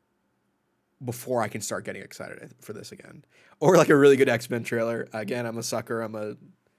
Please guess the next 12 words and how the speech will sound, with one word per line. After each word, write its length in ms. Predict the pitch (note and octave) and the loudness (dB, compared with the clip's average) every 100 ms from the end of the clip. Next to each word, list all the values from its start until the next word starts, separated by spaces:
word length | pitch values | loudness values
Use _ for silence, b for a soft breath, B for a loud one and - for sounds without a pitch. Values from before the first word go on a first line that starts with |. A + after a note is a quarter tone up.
| _ _ _ _ _ _ _ _ | _ _ _ _ _ _ _ _
I'm 160 | G3 | -16
a, 160 | G#2 F#2 | -14 -12
I'm 120 | - | -14
a, 220 | G2+ F#2 - | -12 -12 -12
I'm 100 | A2 | -12
a 40 | |
sellout. 480 | A2 - A2 G#2 G#2 - _ _ _ _ _ - | -8 -4 -4 -4 -6 -10 _ _ _ _ _ -16
But, 220 | F2+ - _ _ b b b b b b b b b b b - | -14 -14 _ _ b b b b b b b b b b b -14
man, 240 | A2 A#2+ | -12 -10
if 140 | A2+ A#2 | -10 -10
I 80 | |
see 400 | A#2+ C#3 B2 A#2+ | -8 -8 -8 -8